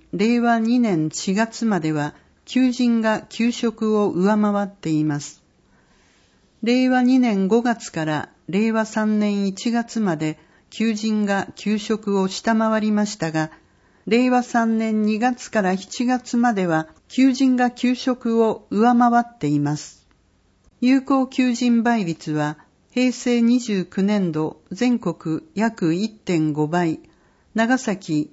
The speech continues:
約一点二倍、その後は全国長崎ともに倍率は低下しています。なお、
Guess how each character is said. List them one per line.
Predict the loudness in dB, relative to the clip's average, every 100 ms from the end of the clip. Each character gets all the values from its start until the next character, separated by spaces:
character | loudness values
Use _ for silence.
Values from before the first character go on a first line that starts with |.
| -4
約 | -2 -2 -2 -2
一 | -4
点 | -8 -4 -2 0
二 | 0 0
倍、 | 0 -2 -2 -10 _ _ _ _ -8
そ | 0
の | 0 2
後 | 0
は | 0 -2 -8 _
全 | -2 0 2
国 | 0 0 0
長 | 2 -2
崎 | -2 -6 -4 -6 -6 -6
と | -2
も | 0 2
に | 2
倍 | 2 0 0
率 | -2 -4 -2
は | -2
低 | 0 -2
下 | 0 -4
し | -4 -6
て | -4
い | -2
ま | -2 -4
す。 | -8 _ _ _ _ _ _ _
な | 0 2
お、 | 0